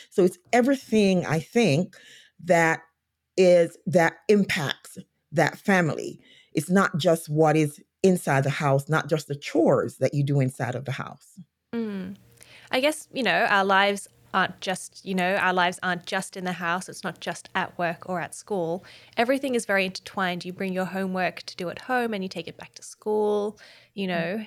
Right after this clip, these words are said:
Speaker 2: um, if you, um, get a bonus, then everyone in the house maybe gets some new clothes. Um, yeah, it's, it's all interconnected. Um,
Speaker 1: Yes, it really is. Um, it's, our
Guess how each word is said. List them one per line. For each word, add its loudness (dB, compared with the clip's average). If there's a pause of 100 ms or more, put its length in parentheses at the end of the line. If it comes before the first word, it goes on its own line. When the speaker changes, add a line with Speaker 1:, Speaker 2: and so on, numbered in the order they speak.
(160)
Speaker 2:
um, -8 (140)
if -10
you, -6 (180)
um, -6
get -2
a -4
bonus, -2
then -6
everyone 0
in -4
the -2
house -6
maybe -8
gets -6 (220)
some -6
new 0
clothes. -2 (480)
Um, 0 (380)
yeah, 2
it's, -4
it's -4
all -2 (100)
interconnected. -8 (600)
Um, -8
Speaker 1:
Yes, -6
it 0
really 2
is. 0
Um, -4 (520)
it's, -6 (340)
our 0